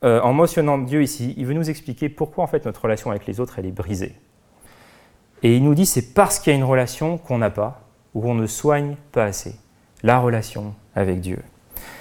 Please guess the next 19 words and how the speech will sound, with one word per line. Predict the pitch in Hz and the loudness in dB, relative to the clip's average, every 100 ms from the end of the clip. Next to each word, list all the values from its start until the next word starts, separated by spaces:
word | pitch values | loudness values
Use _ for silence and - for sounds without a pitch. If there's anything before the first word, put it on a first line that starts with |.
| - - - _ _ - | -20 -20 -20 _ _ 0
Je | 113 | 6
vous | |
rappelle | 131 131 165 | 8 8 8
les | 131 | 6
deux | 110 143 214 | 4 6 8
grands | 175 175 | 8 6
commandements | 165 156 143 143 165 190 - _ - | 4 4 4 4 2 0 -12 _ -4
que | 123 113 - | 2 2 2
Jésus | 113 117 | 0 2
nous | 120 113 | 4 4
enseigne, | 107 - 139 139 - | 2 2 0 0 0
aime | 127 135 | 2 2
Dieu | 127 | 0
de | 120 | -2
tout | 120 | -4
ton | 123 113 | -6 -2
cœur. | 117 120 - - - - - | 0 0 -2 -18 -20 -6 4
Et | 175 | 6
ensuite, | 214 - 226 - - - | 6 4 2 0 -6 -12